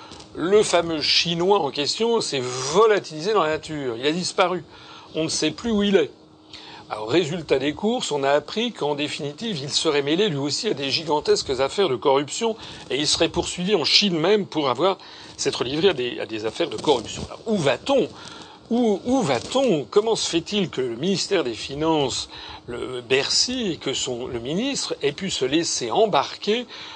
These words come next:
dans une affaire qui, qui, qui sent à plein nez l'affaire, l'affaire douteuse, voire l'affaire mafieuse ou crapuleuse ? Qu'est-ce que c'est que cette affaire ?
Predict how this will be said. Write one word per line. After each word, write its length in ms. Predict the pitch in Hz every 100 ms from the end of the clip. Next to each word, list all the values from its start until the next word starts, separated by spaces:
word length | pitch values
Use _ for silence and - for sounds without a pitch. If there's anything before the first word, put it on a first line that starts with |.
| -
dans 140 | - 117
une 220 | 127 113
affaire 420 | 104 - 226 202
qui, 180 | - 110
qui, 240 | - 104
qui 180 | - -
sent 280 | - - 185
à 80 | 107
plein 360 | - 117 120 131
nez 440 | 180 240 185 110 - - - - - 123
l'affaire, 420 | 110 101 180 - - 120
l'affaire 360 | 113 151 113
douteuse, 800 | 107 131 123 - 214 254 240 - - - - -
voire 500 | 107 107 131 196 180
l'affaire 360 | 127 107 - 165
mafieuse 520 | 110 120 - 233 147
ou 60 | 123
crapuleuse ? 640 | - 98 - 247 254 -
Qu'est-ce 360 | - 254 254 -
que 140 | -
c'est 220 | - 240
que 80 | 233
cette 180 | 214 202
affaire ? 540 | 165 - 277 226 147